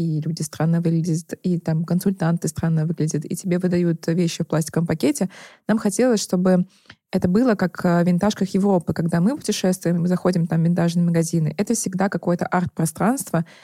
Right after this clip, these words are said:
где ты чувствуешь определённый характер вещей. Ну, то есть, э, все винтажки в Европе выглядят по-разному. То есть ты знаешь, где продают, например, джинсу, и там есть определённый вайб, где продают в основном кожу, и там определённый вайб,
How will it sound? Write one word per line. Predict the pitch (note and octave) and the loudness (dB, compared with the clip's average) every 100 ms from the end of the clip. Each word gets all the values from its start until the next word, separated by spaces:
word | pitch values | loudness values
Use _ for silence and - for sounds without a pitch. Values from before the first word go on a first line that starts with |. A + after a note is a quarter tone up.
| - - | -12 -4
где | F#3 | -2
ты | F#3 F3+ | 0 0
чувствуешь | F3 B3 G3 G3 | 0 -2 -2 -2
определённый | - F3+ F3 A#3 G#3+ | -4 -2 0 2 0
характер | F#3 F3 - G3+ | 0 -2 -2 -2
вещей. | F#3 - E3 C#3 - - _ _ | -2 -2 -2 -2 -6 -18 _ _
Ну, | F3 | -2
то | G3 | 2
есть, | F#3+ - - F#3+ | 0 -2 -6 0
э, | F3 E3 F3 - _ | 0 2 0 -6 _
все | - A3+ | -4 0
винтажки | F#3 F3 F#3+ D4 - F#3+ D#3+ | 2 2 2 0 0 -2 -2
в | E3 | -2
Европе | E3+ E3+ F3 G#3 F3 | -2 0 0 0 0
выглядят | F3+ F#3 | 2 0
по-разному. | - E3 D#3+ D3+ C#3+ D#3+ | 0 0 0 0 -2 -2
То | E3 | -2
есть | E3 - | -4 -2
ты | F#3 | 0
знаешь, | G3+ F#3+ F#3 | 2 0 -2
где | E3 G#3 | -2 -2
продают, | F3 E3 E3 | -2 -4 -2
например, | E3 E3 F#3 | -2 0 0
джинсу, | F3 F3 - E3 D#3 | 0 -2 -2 -4 -4
и | - | -6
там | F3+ F3+ F3 F#3+ | -2 -2 -2 -4
есть | E3+ | -4
определённый | - E3+ D#3+ D#3+ E2+ | -2 0 2 2 0
вайб, | - - - - - - - | 0 0 -4 -14 -18 -20 -6
где | F#3 G3 | -2 0
продают | F3+ F#3 F#3 | 0 0 0
в | |
основном | F#3+ G#3 G#3 | 0 0 0
кожу, | F3+ D#3 E3 | 0 0 0
и | D#3+ | 0
там | F3+ | 0
определённый | F3 - D#3 D#3 D3+ D#3 | -2 -2 -2 0 0 0
вайб, | D3+ - - | 0 -2 -4